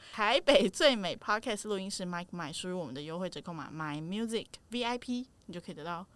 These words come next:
九折的优惠。OK，那，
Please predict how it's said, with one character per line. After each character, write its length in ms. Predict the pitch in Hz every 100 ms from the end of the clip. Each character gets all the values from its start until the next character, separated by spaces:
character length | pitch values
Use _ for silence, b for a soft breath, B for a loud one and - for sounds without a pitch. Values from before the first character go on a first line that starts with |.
| _ -
九 160 | 156
折 160 | 147 156
的 240 | 160 170 -
优 160 | 175 165
惠。 220 | 180 143
OK， 340 | - 165 147 160 b b b
那， 300 | 190 170 160